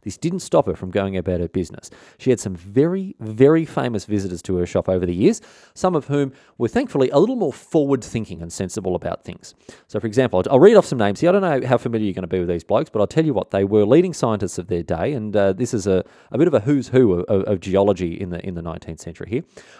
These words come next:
Roderick Murchison, the, the leading expert on the Silurian period, he worked with Anning extensively and helped her to connect with other customers around Europe, so he, he did some good work in trying to get her name out there as well.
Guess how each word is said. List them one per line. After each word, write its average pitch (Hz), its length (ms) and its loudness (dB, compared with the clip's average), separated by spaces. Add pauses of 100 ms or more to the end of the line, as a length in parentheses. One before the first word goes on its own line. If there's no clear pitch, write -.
Roderick 170 380 4
Murchison, 135 680 0
the, 107 220 -2
the 110 100 0
leading 123 320 4
expert 104 300 -4
on 95 80 -6
the 90 60 -6
Silurian 104 680 2
period, 92 400 -4
he 131 160 0
worked 120 240 6
with 104 160 0
Anning 95 200 -4
extensively 104 680 -4
and 101 80 -6
helped 98 220 -2
her 101 80 2
to 92 80 -2
connect 107 320 -6
with 90 100 -4
other 107 160 4
customers 117 500 -2
around 92 300 -2
Europe, 110 220 -2
so 95 160 -4
he, 110 180 -4
he 117 140 -2
did 120 120 0
some 101 120 -10
good 101 200 -2
work 98 220 2
in 87 80 -10
trying 92 200 -6
to 87 40 -12
get 87 140 -6
her 92 100 -6
name 85 220 -10
out 82 120 -12
there 85 120 -10
as 80 160 -12
well. 120 180 -4